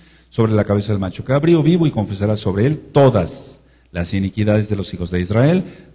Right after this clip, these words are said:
todas sus rebeliones y todos sus pecados, poniéndolas así sobre la cabeza del macho cabrío, le enviará al desierto por mano de un hombre destinado para esto". Pero el becerro era específicamente por el becerro de oro.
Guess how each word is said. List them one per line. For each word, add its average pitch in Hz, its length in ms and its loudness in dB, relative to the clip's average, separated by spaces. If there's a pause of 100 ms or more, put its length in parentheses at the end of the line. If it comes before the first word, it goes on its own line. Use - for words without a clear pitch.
todas 104 300 2
sus 107 140 -4
rebeliones 131 580 0
y 113 60 -2
todos 87 260 -2
sus 101 180 -10
pecados, 156 460 -2
poniéndolas 104 480 -2
así 90 180 -6
sobre 90 240 -6
la 82 120 -8
cabeza 92 340 -2
del 82 100 -2
macho 82 260 -6
cabrío, 151 320 0
le 120 120 2
enviará 98 320 -2
al 95 100 -2
desierto 107 440 -4
por 87 100 -4
mano 90 200 -2
de 87 100 -4
un 95 80 -4
hombre 117 220 0
destinado 90 500 -4
para 73 260 -6
esto". - 200 -18
Pero 90 140 -6
el 90 100 -4
becerro 143 360 -10
era 123 80 -10
específicamente 98 640 -6
por 87 140 -8
el 82 80 -8
becerro 78 420 -8
de 67 80 -12
oro. 57 160 -16